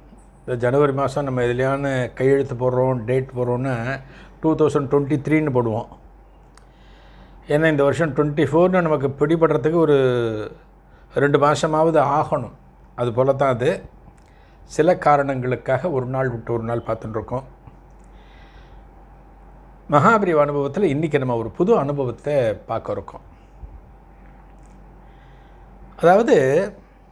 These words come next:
இப்போ ஒரு மனுஷால நம்ம பார்க்க போகணும், ஒரு மனுஷா நம்மளோட இடத்துக்கு வரணும் அப்படின்னா,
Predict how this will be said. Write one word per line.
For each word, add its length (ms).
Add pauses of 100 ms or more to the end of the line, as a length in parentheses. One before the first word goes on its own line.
(1300)
இப்போ 120
ஒரு 80
மனுஷால 540
நம்ம 220
பார்க்க 460 (120)
போகணும், 440 (1000)
ஒரு 120
மனுஷா 480 (400)
நம்மளோட 520
இடத்துக்கு 540
வரணும் 360
அப்படின்னா, 380